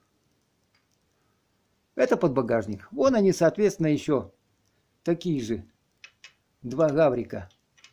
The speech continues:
Вот этот и вот этот. Вот. Но мне что-то надо с этим делать. Вот с этой дыркой. И поэтому я ее решил как-то,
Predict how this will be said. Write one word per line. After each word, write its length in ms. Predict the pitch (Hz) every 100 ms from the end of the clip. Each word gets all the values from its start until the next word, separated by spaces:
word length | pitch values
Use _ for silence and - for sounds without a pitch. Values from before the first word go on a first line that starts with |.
| -
Вот 160 | 196 262
этот 260 | - 127
и 40 | 156
вот 200 | 131 113
этот. 260 | 107 87 _ _ _ _ _ _ _ _ _ _ _ _
Вот. 400 | 180 233 208 214 _ _ _ _ _ _ _ _ _
Но 480 | 135 208 190 - - _ _ _ -
мне 260 | 135 190
что-то 300 | 180 202 208
надо 260 | 220 220 226
с 80 | 226
этим 300 | 320 262 214
делать. 340 | 202 123 - _ _ _ _
Вот 160 | 139 160
с 20 |
этой 200 | 190 185
дыркой. 520 | 175 330 320 110 90 _ _ _ -
И 140 | 285
поэтому 1080 | - 156 135 185 269 285 269 277 269 240 - _ _ _ _ _ -
я 260 | 143 190 254
ее 220 | 240 220
решил 420 | 190 180 247 254
как-то, 500 | 202 214 - 202 -